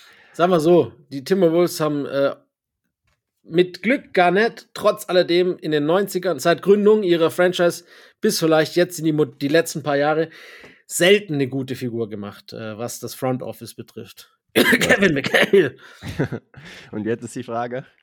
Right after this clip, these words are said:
Speaker 2: ob sich das jetzt alles trotzdem gelohnt hat, weil sie jetzt der Nummer eins Seed vielleicht sein könnten und dann auch
Speaker 1: Ja.
Speaker 2: einen tiefen Playoff-Run potenziell schaffen
Speaker 1: Ja,
Speaker 2: könnten.
Speaker 1: spätestens,
Speaker 2: Wir werden's
Speaker 1: wenn's
Speaker 2: sehen.
Speaker 1: gegen Denver geht, ist vorbei. Punkt. Also,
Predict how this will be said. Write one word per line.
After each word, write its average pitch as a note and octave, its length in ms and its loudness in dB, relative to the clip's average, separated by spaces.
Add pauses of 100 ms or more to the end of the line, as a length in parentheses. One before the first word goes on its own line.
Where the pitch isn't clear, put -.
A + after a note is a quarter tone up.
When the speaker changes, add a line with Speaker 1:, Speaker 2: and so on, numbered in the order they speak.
(280)
Speaker 2:
ob G2 180 -10
sich F2+ 120 -14
das F#2 180 -10
jetzt F2+ 200 -14
alles G2+ 280 -6
trotzdem E2+ 500 -16 (300)
gelohnt F2+ 340 -10
hat, F#2 280 -12 (100)
weil D2+ 180 -12
sie D#2 60 -12
jetzt - 280 -16
der C#2+ 120 -16
Nummer D2+ 260 -16
eins - 380 -18 (140)
Seed E2+ 340 -14
vielleicht D2 240 -10
sein C2+ 180 -8
könnten E2+ 360 -10 (440)
und - 280 -12
dann C2 140 -8
auch D#2+ 200 -8
Speaker 1:
Ja. G#2 80 -16
Speaker 2:
einen - 160 -12
tiefen - 240 -12
Playoff-Run - 400 -8 (240)
potenziell A#2+ 440 0
schaffen - 220 -10
Speaker 1:
Ja, C#3 60 -10
Speaker 2:
könnten. D#3 120 -10
Speaker 1:
spätestens, F#3+ 280 -6
Speaker 2:
Wir D#3 100 4
werden's A2+ 200 2
Speaker 1:
wenn's - 120 -6
Speaker 2:
sehen. - 120 -12
Speaker 1:
gegen D3+ 180 -6
Denver D3+ 280 -2
geht, B2+ 180 -8
ist B2 100 -12
vorbei. B2 440 -8 (220)
Punkt. B2 300 -14
Also, D#3 260 0